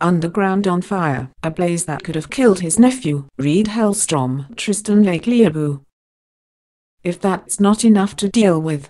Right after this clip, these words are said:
Nick learns that his girlfriend, Chelsea Newman, Melissa Clare Egan, wasn't completely honest about her life before moving to Genoa City. According to Soap Central, Nick will feel like the walls are closing in and decide to take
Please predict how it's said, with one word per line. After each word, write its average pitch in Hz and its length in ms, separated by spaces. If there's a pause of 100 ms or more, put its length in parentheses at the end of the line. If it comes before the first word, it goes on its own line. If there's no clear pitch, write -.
(100)
Nick 220 240
learns 196 380
that 247 180
his 214 180
girlfriend, 180 800
Chelsea 320 480
Newman, 165 600
Melissa 226 320
Clare 277 360
Egan, 226 460
wasn't 226 340
completely 147 720
honest 214 440
about 208 300
her 359 120
life 170 380
before 185 320
moving 180 320
to 226 100
Genoa 165 380
City. 143 560 (1200)
According 202 460
to 220 100
Soap 226 260
Central, 226 680
Nick 190 280
will 185 120
feel 247 300
like 139 280
the 190 80
walls 175 360
are 147 100
closing 196 460
in 196 140
and 202 100
decide 208 460
to 220 100
take 220 420